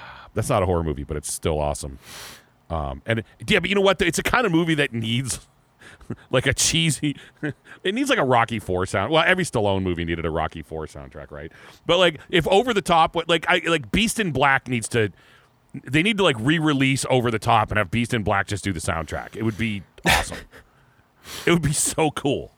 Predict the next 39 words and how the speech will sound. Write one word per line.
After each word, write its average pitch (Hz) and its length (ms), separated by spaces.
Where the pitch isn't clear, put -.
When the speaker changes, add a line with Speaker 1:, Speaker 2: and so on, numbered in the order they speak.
Speaker 1:
you 143 120
Speaker 2:
But, - 100
Speaker 1:
know? 120 420
Speaker 2:
uh, 127 100
Speaker 1:
<laughs> - 160
They 190 80
missed, 302 320
they 214 100
missed 269 180
the - 100
chance 208 280
on 185 120
Rocky 160 280
Four, 123 260
but, 110 200
uh, 139 160
maybe 254 220
they 302 100
can 233 140
convince 190 360
them 156 180
to 139 80
<laughs> - 0
re-release 151 600
Over 131 180
the 120 80
Top 117 320
and 98 80
let 110 80
them 107 100
do 101 100
the 92 60
soundtrack. 80 420
Speaker 2:
Remake 90 360
Speaker 1:
It'd - 80
be - 80
Speaker 2:
it. - 100
Speaker 1:
so 185 240
cool. 123 360